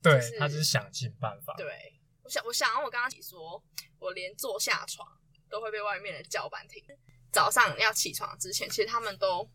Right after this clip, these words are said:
Speaker 2: 有一个规定的起床时间，然后你没有在那个，你只能在那个时间起床。
Speaker 1: 哦，对，对，对。
Speaker 2: 你不可以提早起床。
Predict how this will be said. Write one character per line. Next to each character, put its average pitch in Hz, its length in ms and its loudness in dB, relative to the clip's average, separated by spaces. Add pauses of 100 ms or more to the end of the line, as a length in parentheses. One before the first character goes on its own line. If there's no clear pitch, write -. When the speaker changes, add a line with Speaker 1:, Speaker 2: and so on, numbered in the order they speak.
(140)
Speaker 2:
有 139 260 2
一 151 80 -4
个 147 460 0
规 220 180 8
定 220 180 -2
的 160 100 -2
起 - 220 0
床 - 220 -6
时 - 300 -2
间， - 260 -2 (320)
然 220 140 4
后 240 60 2
你 220 60 0
没 208 100 2
有 202 60 4
在 226 120 2
那 233 160 -2
个， 196 180 0
你 233 80 2
只 233 140 0
能 214 100 4
在 277 100 8
那 294 100 4
个 214 140 6
时 - 260 6
间 214 180 2
起 - 180 8
床。 - 240 2 (320)
Speaker 1:
哦， 143 180 6
对， 160 160 6
对， - 20 6
对。 151 80 6
Speaker 2:
你 147 60 4
不 139 40 6
可 139 60 10
以 120 100 6
提 - 60 -8
早 202 160 0
起 - 160 -6
床。 - 180 -8